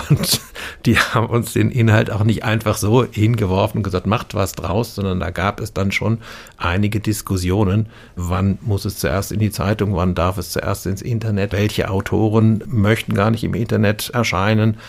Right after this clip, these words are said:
Welche haben andere Präferenzen? Das war eine wilde Zeit, in der wir uns ganz neu definieren mussten, in der auch die Zeitung ihr Verhältnis zum Internet neu definieren musste.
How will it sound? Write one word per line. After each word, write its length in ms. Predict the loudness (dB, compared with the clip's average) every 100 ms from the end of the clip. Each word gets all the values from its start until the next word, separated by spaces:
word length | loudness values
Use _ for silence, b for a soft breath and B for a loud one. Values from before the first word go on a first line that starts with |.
| B B
Welche 600 | -2 0 2 2 2 0 -8 -20 _ _ _ _ -16 -16 -10
haben 220 | -2 0
andere 600 | 2 2 4 4 4 2 -2
Präferenzen? 760 | -2 0 2 0 0 0 -2 -4 B B B B
Das 200 | -4 -2
war 360 | 2 2 4 2
eine 440 | 2 2 2 0
wilde 300 | 2 4 4
Zeit, 360 | 2 0 0 -2
in 140 | -2
der 160 | 2 4
wir 140 | 4
uns 160 | 2 0
ganz 240 | 0 0
neu 320 | 0 2 2 -2 -8 -12 -4
definieren 520 | -2 0 2 2 2
mussten, 440 | 2 0 -2 -6 -4
in 160 | -2 0
der 220 | 2 2
auch 80 | 2
die 160 | -2 -2
Zeitung 480 | -2 0 2 0 -2 B B B
ihr 180 | 0 0
Verhältnis 580 | 0 0 2 2 0
zum 200 | 0 0
Internet 540 | 2 0 0 0 -2 -2
neu 180 | -2 -2
definieren 520 | -2 -4 -6 -6 -6
musste. 340 | -8 -8 -10